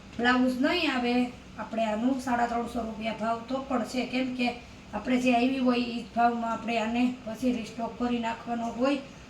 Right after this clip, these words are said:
આખી સાડી છે, સાંધો સાડી નથી. એટલે બાંધણીનું, આપણે બાંધણી છે જે સાડીમાં, એમાં પાલવ નથી આવ્યો અને સાડા ચાર મીટર, મીન્સ કે ત્રણ મીટર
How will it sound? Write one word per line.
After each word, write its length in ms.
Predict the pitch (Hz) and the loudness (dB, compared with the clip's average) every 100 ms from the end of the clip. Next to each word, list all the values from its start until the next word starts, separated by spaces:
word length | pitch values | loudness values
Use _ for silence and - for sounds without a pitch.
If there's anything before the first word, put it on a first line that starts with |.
| - | -2
આખી 300 | 240 - 254 | 0 0 2
સાડી 300 | 262 240 233 | 2 2 0
છે, 320 | 285 370 - | 0 -2 2
સાંધો 320 | 254 240 240 | 0 2 0
સાડી 280 | 240 233 233 | 0 -2 0
નથી. 540 | 247 269 277 294 254 - - - - - - - - - - - - - - 233 | -2 0 2 2 2 -6 -18 -20 -18 -18 -18 -18 -16 -16 -18 -18 -20 -20 -14 -8
એટલે 280 | 233 240 254 | 2 2 4
બાંધણીનું, 600 | 220 240 208 262 269 254 - - | 4 4 4 4 4 0 -4 -8
આપણે 300 | 202 277 285 | -6 0 2
બાંધણી 520 | 247 240 220 254 254 | 4 2 4 4 4
છે 200 | - 294 | 4 2
જે 240 | 320 247 214 - | 4 2 0 0
સાડીમાં, 680 | 214 220 214 214 285 311 247 | 0 0 0 0 0 -2 -4
એમાં 360 | 233 262 262 - - - | 0 2 0 -4 -12 -2
પાલવ 340 | 233 262 262 | 2 2 6
નથી 400 | 247 269 277 277 | 8 6 6 4
આવ્યો 260 | 226 202 240 | 4 2 2
અને 400 | 302 269 233 240 - | 2 2 0 -2 -2
સાડા 280 | 254 247 | 2 2
ચાર 180 | 247 220 | 0 -4
મીટર, 240 | 214 - 240 | -6 2 6
મીન્સ 320 | 247 277 - | 8 6 2
કે 100 | 247 | -4
ત્રણ 380 | 240 262 302 302 | 0 2 2 2
મીટર 580 | 302 - 302 311 302 | 2 2 6 6 4